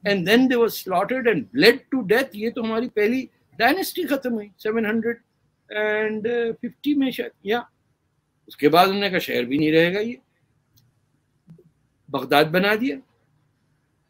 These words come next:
उमय्यद मॉस्क जिसे कहते हैं, वो चर्च था, और इस्लाम में इजाजत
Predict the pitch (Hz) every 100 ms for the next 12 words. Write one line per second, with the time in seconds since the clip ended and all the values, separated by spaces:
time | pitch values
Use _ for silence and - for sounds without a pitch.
0 | _ _ _ _ _ _ _ _ _ _
1 | _ _ _ _ _ _ 233 220 254 277
2 | 294 294 240 170 202 302 302 - 254 -
3 | 240 220 214 214 262 330 349 - - 427
4 | 440 - 254 - - _ _ _ _ _
5 | _ _ _ _ _ _ _ _ _ _
6 | _ 170 _ _ _ _ _ _ _ _
7 | _ _ _ _ 277 294 - - 202 -
8 | - 254 294 339 349 - _ _ _ -
9 | _ _ 247 196 233 311 359